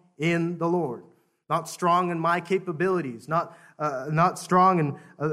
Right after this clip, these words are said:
the, the best effort that I can put forth. We must be strong in the Lord and in the power of his might. "Put on the whole armor of God, that ye may be able to stand against the wiles of the devil."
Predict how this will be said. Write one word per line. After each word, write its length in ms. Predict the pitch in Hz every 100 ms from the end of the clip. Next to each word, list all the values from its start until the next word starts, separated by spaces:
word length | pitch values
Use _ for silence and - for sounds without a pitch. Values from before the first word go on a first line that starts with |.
| 147
the, 160 | 160 156
the 120 | 151
best 300 | 175 185 185
effort 240 | 185 190
that 200 | 175 170
I 60 | 190
can 160 | 190
put 240 | 160 175 -
forth. 340 | 151 156 175 - -
We 80 |
must 400 | 165 202 254 -
be 120 | 160 190
strong 760 | - - 262 220 196 233 220
in 460 | 247 220 180 226 214 - -
the 140 | 151
Lord 380 | 254 311 190 123 151
and 160 | 160
in 100 | 165
the 80 | 160
power 360 | 160 190 175 170
of 140 | 160
his 180 | 160 147
might. 300 | 160 131 117 _ _ _ _ _ _ _ _
"Put 160 | 175 226
on 320 | 185 208 226
the 80 | 165
whole 300 | - 214 233
armor 300 | 190 208 214
of 120 | 202
God, 420 | 160 147 113 113 117 _ _ -
that 220 | 156 160
ye 100 | 160
may 160 | 190
be 140 | 196 185
able 140 | 170
to 120 | 160
stand 880 | 156 - - 240 160 139 160 208 214 -
against 460 | 160 135 170 185 -
the 100 | 165
wiles 680 | 143 190 180 151 143 143 -
of 180 | 147
the 80 | 143
devil." 400 | 143 160 120 104